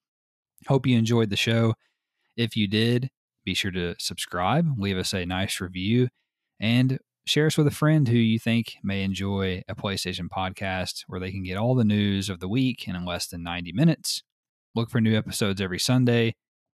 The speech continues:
Hit us up on Twitter if you wanna talk, at the Dual Sense Pod. If you wanna see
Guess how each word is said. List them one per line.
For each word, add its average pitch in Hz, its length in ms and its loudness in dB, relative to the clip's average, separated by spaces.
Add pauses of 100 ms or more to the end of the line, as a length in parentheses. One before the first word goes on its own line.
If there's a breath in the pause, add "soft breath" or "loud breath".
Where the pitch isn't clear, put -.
(440)
Hit 117 120 -2
us 120 140 0
up 117 140 -2
on 101 140 0
Twitter 117 280 0
if 104 100 -4
you 98 100 -2
wanna 92 140 0
talk, 139 380 2
at 98 200 -4
the 92 80 -6
Dual 92 240 -2
Sense 90 220 -4
Pod. 95 380 -4
If - 760 -16
you 101 100 0
wanna 101 160 2
see 101 420 -2